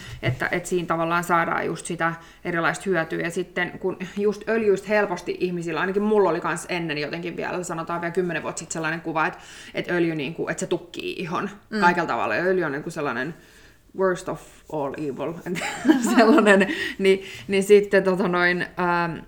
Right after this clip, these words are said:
Speaker 1: mut se ei, se ei niinkun, se ei oo niin. Elikkä jos me ajatellaan esimerkiksi rasvottuvaa ihoa, niin tietyissä tilanteissakin sit jos me laitetaan sille iholle sitä rasvaa ulkoisesti,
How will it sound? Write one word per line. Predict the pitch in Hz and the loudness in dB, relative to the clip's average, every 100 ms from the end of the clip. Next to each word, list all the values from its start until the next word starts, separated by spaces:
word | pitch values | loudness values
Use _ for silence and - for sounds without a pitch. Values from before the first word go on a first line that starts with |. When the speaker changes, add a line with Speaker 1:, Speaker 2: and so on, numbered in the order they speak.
| - - _ - - - | -20 -20 _ -20 -14 0
Speaker 1:
mut | 208 208 | 0 2
se | 254 | 2
ei, | 226 220 - - - | 4 4 2 -10 -8
se | - 226 | -2 4
ei | 220 | 4
niinkun, | 220 214 208 208 196 - - | 4 2 0 0 0 -8 -8
se | - 226 | 0 2
ei | 202 | 4
oo | - | 2
niin. | - - 55 - - - - | -2 -6 -12 -14 -16 -12 0
Elikkä | 190 190 190 175 - | 2 2 0 -4 -2
jos | 214 233 | -2 0
me | 220 | 0
ajatellaan | 185 180 | 0 -2
esimerkiksi | 180 185 175 | -4 -6 -6
rasvottuvaa | 220 277 - 208 190 175 170 | -2 -2 -2 -6 -2 0 0
ihoa, | 170 175 180 | -2 -6 -6
niin | 185 | -4
tietyissä | 262 262 190 - | -2 -2 -2 0
tilanteissakin | 208 170 175 165 175 185 | -2 -2 -6 -8 -8 -6
sit | 208 | -6
jos | 202 | -6
me | 196 - - 185 | -8 -10 -10 -4
laitetaan | 202 262 262 190 165 | -2 0 0 -2 -2
sille | 170 175 | -2 -4
iholle | 175 170 170 | -4 -4 -6
sitä | - 175 | -6 -4
rasvaa | 190 185 170 165 | -4 -2 -2 0
ulkoisesti, | 262 233 170 170 - - | -2 -2 -6 -10 -10 -10